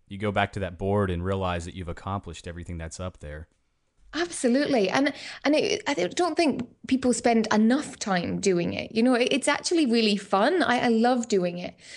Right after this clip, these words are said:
Speaker 2: And, um, and I make sure that my husband knows and what's on it as well, because I think, you know, the more people that see it, the better. One of the best ones I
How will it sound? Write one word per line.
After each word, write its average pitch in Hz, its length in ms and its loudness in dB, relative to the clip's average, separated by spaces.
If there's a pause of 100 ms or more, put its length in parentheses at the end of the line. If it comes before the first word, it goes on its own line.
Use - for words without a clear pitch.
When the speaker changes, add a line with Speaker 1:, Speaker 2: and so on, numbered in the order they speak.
(180)
Speaker 2:
And, 220 320 4
um, 220 680 2
and 247 100 2
I 254 260 2
make 247 300 2
sure 247 240 2
that 208 140 0
my 220 100 4
husband 233 380 2
knows 226 340 4
and 220 180 -2 (200)
what's 226 360 2
on 226 180 6
it 214 100 2
as 196 180 2
well, 233 240 6
because 220 320 2
I 247 100 2
think, 233 360 2
you 220 60 0
know, 214 100 2
the 220 100 2
more 240 220 6
people 247 340 2
that 190 180 0
see 240 300 4
it, - 320 0 (120)
the 208 100 2
better. 208 420 4 (320)
One 262 100 6
of 269 100 6
the 233 60 4
best 208 400 2
ones 180 300 -2
I 196 100 -2